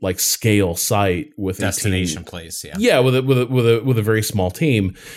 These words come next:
Speaker 1: And the minute that didn't happen, it was clear they were going to start, like, trimming back further investment and resources in it. I think it was only a few months later that they,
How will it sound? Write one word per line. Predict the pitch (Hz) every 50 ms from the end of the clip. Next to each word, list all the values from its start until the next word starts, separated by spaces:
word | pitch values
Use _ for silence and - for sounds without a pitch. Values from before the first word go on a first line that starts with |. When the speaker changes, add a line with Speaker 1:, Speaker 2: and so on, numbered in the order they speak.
| - - - -
Speaker 1:
And | - 156 156
the | 139
minute | 147 165 160 143
that | 139 123 131
didn't | 120 110 107
happen, | 104 127 135 135 127 131 117 104
it | 92
was | 90 101
clear | - - 110 104
they | 98 98
were | 95 92
going | 95 92
to | 92 -
start, | - 104 87 82
like, | 92 87 - - - - _ -
trimming | - - - 110 107 110 104 101
back | 92 98 95 95 92 - -
further | - 113 101 92 98
investment | 95 92 85 87 85 - - 92 87 -
and | 85 90 -
resources | 82 87 87 - - 85 85 85 82 80 -
in | - 98 101 92
it. | 76 73
I | 76 82
think | - 104 90
it | 85
was | 82 90
only | 90 87 85
a | 85
few | - 101 92
months | 90 87 85 -
later | 90 85 85 82 85 85 82
that | 78 80 -
they, | - 90 85 82 82 82